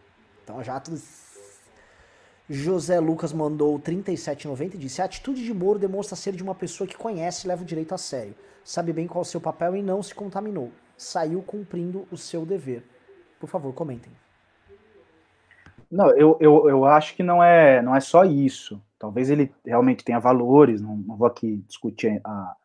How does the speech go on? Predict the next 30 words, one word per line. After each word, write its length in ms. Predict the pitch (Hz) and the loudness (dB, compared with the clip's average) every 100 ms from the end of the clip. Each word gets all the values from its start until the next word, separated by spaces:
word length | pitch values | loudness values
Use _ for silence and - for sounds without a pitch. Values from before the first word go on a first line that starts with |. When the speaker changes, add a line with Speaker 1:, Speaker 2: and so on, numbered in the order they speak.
| _ _ _ _ | _ _ _ _
Speaker 2:
a 60 | 104 | -12
questão 280 | - 107 117 | -6 -4 -4
das 120 | 113 | -4
virtudes 540 | 117 104 - 143 123 110 | -4 -4 4 4 4 0
do 100 | 110 | 0
Moro, 340 | 113 135 156 - _ _ - | 4 4 2 -2 _ _ -2
mas 200 | 117 123 | 2 2
assim, 180 | - 135 | 6 6
não. 220 | 110 - _ _ | 6 -2 _ _
Teve 240 | 120 113 160 | 4 8 8
ali 180 | 123 | 8
uma, 520 | 127 165 190 165 127 - | 8 10 10 10 10 6
uma 180 | 127 | 4
jogada 480 | 127 151 123 123 147 | 6 8 10 8 8
no, 300 | 151 147 135 | 6 6 6
no 100 | 127 | 2
tal 240 | 123 127 131 | 4 4 4
do 60 | |
xadrez 420 | - 139 120 127 | 4 2 2 -4
quatro 340 | - 123 123 139 | 2 2 4 0
D, 140 | 120 | -2
ele 400 | 113 127 156 120 | 0 2 4 2
fez 300 | - 139 147 | 2 6 6
a 40 | 131 | 6
jogada 420 | 120 113 110 113 | 2 2 2 2
dele, 520 | 117 113 117 143 170 - _ - | 0 2 2 2 0 -4 _ -6
ele 120 | 127 | -4
percebeu 400 | - 123 135 123 | -2 0 2 4
um 120 | 127 | 4
vácuo 600 | 104 120 123 139 - 208 | 4 6 8 6 4 -2